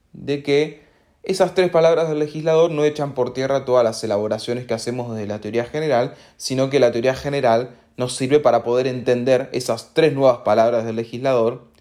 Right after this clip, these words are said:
que muchas veces en el derecho codificado sí producen el efecto de derrumbe. En cambio,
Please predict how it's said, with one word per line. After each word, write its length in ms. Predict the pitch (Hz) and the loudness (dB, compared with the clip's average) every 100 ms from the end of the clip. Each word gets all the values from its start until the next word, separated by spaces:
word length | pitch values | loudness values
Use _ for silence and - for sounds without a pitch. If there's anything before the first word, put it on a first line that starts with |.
| _ | _
que 140 | - 117 | -6 -4
muchas 280 | 131 135 131 | -2 -2 -2
veces 460 | 123 127 139 - _ _ - | -2 -2 -6 -8 _ _ -4
en 180 | 127 | -2
el 120 | 123 117 | 0 2
derecho 360 | 117 123 135 | 2 2 0
codificado 680 | 131 127 127 135 135 123 127 | 0 0 0 0 2 4 2
sí 500 | - 147 117 - _ _ | -2 -2 -4 -10 _ _
producen 460 | 120 113 117 120 113 | 0 0 0 -2 -4
el 100 | 107 | -4
efecto 460 | 107 113 113 113 | -2 -4 -2 -2
de 100 | 107 | -2
derrumbe. 760 | 107 110 123 120 113 101 90 - _ _ _ _ - | -2 -2 0 0 0 -4 -6 -10 _ _ _ _ -10
En 160 | 143 | -2
cambio, 460 | 151 156 147 160 165 | 2 2 2 -2 -2